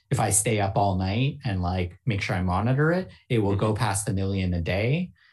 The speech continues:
Speaker 1: And then the other big optimization was that it only costs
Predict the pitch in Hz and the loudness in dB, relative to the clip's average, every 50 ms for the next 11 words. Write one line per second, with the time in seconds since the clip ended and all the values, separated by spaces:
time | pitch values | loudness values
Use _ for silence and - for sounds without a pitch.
0 | _ _ - 127 123 120 120 120 113 - - 117 123 131 139 131 127 120 110 - | _ _ -2 0 2 2 4 4 4 2 2 2 2 4 4 4 4 2 2 0
1 | 117 113 107 113 104 104 - - 104 101 95 98 98 101 - - 113 101 98 95 | 0 0 0 0 0 0 -2 -2 -4 -2 -2 -2 -2 -2 -2 -2 -2 -2 -2 -2
2 | 90 87 92 90 90 87 - - _ _ _ _ _ _ - 131 113 107 117 120 | -2 0 0 0 0 -2 -4 -8 _ _ _ _ _ _ -2 0 2 2 2 2
3 | 117 113 98 - 107 110 107 110 113 - - - - - - - | 2 0 0 0 0 2 2 2 2 0 -2 -4 -4 -8 -8 -8